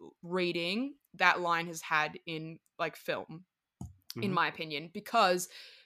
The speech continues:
Speaker 1: he actually understands it now. It's not just the beginning where it's like, "Uncle Ben's died, oh, great power, great responsibility." It's like, you have to understand, yes, it is your responsibility. It doesn't matter if it screws up.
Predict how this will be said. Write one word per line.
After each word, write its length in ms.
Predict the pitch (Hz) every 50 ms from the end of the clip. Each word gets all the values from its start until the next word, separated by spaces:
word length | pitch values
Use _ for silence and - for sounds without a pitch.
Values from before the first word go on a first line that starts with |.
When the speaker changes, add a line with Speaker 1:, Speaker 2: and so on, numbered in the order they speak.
| _ _ _
Speaker 1:
he 260 | - - 240 233 240
actually 580 | 240 214 208 208 - - - 214 202 190 185 -
understands 800 | 185 185 185 180 175 175 - - - 180 165 160 151 160 156 -
it 100 | 131 -
now. 200 | 131 131 90 98
It's 140 | 160 165 -
not 200 | 214 208 175 180
just 200 | - 202 185 -
the 60 | -
beginning 500 | 185 175 185 160 185 175 165 165 160 160
where 160 | 160 165 160 160
it's 120 | 151 -
like, 160 | 160 156 - -
"Uncle 240 | 170 165 160 170
Ben's 300 | 160 160 156 151 160 156
died, 340 | - 156 151 147 147 143 147
oh, 200 | 151 151 156 156
great 260 | 151 - 151 147 -
power, 200 | - 151 147 147 151
great 180 | 156 156 -
responsibility." 400 | - 156 - 156 151 - 160 156
It's 100 | 160 156
like, 160 | 180 170 160 - - - - - _ _ _ _ _ _ _ _ _ _ _ _ -
you 100 | 202 196
have 220 | 226 226 196 190 -
to 80 | 214
understand, 560 | 190 185 180 175 - - 180 165 160 160 160
yes, 440 | 175 180 165 135 156 - - - - _ _ _ _ _ _ -
it 200 | 208 202 202 -
is 220 | 202 196 196 185
your 80 | 190 180
responsibility. 960 | 175 165 - 185 165 165 170 165 165 156 156 156 151 156 156 156 156 - _ - - -
It 120 | 190 185
doesn't 260 | - 208 190 180 185 180
matter 200 | 170 160 160 160
if 80 | 156 170
it 100 | 160 -
screws 340 | - - 165 156 160 156 156
up. 260 | 156 151 151 147 -